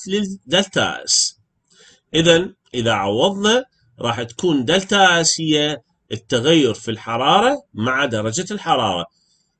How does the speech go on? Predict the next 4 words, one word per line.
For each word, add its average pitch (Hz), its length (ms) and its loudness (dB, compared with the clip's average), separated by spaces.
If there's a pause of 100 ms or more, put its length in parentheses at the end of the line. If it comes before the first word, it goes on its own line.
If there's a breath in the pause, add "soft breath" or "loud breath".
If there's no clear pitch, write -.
(140)
التغير 143 520 4
في 107 300 -4
كمية 127 540 0
الحرارة 143 720 0